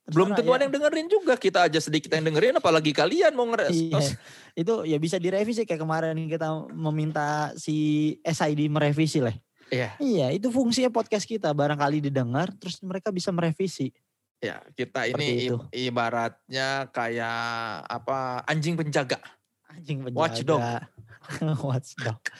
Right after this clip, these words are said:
Speaker 2: Watchdog kan itu si Watchdog documentary.
Speaker 1: <laughs>
Speaker 2: Watchdog.
Speaker 1: Itu kan Watchdog itu.
Speaker 2: Iya, iya,
Speaker 1: <laughs>
Speaker 2: Watchdog.
Speaker 1: Itu mah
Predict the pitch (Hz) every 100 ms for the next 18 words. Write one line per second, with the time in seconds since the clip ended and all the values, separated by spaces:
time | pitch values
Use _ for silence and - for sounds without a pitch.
0 | - - - 123 - 143 143 151 156 160
1 | 143 127 - 123 120 120 - 135 120 -
2 | - 135 117 - 120 120 117 120 120 107
3 | 214 - - - 160 - 147 185 170 -
4 | 165 - 147 127 - 147 180 175 175 185
5 | 139 139 139 127 123 131 127 131 127 135
6 | 117 143 151 - 135 120 - - - -
7 | _ - - - - 131 - 135 147